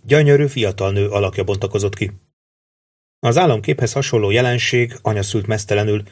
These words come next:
nyakában aranyos lélektükörrel, csupán bokáig érő szőke haj koronájába, és a fejét körítő gyöngyvirágkoszorúba öltözötten állt a békésen fodrozódó vizen. Stanonis szomorú arccal nézte a csodálatos nőt.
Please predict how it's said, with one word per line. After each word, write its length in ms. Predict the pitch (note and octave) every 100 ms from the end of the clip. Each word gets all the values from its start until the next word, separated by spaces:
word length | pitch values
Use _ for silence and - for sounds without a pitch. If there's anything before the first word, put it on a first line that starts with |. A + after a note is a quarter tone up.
| _ _ _
nyakában 520 | G#2+ G#2+ G#2 A2 G2+ -
aranyos 520 | A2 F#2+ F#2+ F2 -
lélektükörrel, 920 | F#2+ F#2+ F#2 F2+ G#2+ G2 G2+ G2+ G2+ - _ _ _ _
csupán 320 | - G2+ A2+
bokáig 360 | D#3+ D#3+ F2+ F#2
érő 200 | G2+ F#2+
szőke 380 | - A2 G2
haj 220 | F2+ G#2+ G2+
koronájába, 720 | G2+ F#2+ F#2+ G#2 G#2 G#2+ G#2 _ _ _
és 240 | - G#2+ -
a 80 | G#2
fejét 380 | D3+ B2 F2+
körítő 600 | - A2+ G#2+ G#2 A2 G#2+ -
gyöngyvirágkoszorúba 1080 | C3+ G2+ F2 F2+ F2+ F2+ G2 - F#2+ F2+ F2+
öltözötten 540 | G2 F#2+ F#2+ G2 F#2+
állt 240 | G2 G2
a 60 | G2
békésen 480 | F2+ E2+ F#2+ - F2+
fodrozódó 540 | G2+ F#2+ F#2+ F#2+ F#2+
vizen. 480 | F#2+ F#2+ F#2 F2+ _ _ _ _ _ _ _ _ _ _ -
Stanonis 580 | - G3 B2+ B2+ B2+ -
szomorú 440 | - - D#3+ G#2+ G#2+
arccal 380 | A#2 F#2 - F#2+
nézte 280 | G2 -
a 20 | G2
csodálatos 480 | G2+ G2 G2+ G2+
nőt. 280 | A2 F#2+ -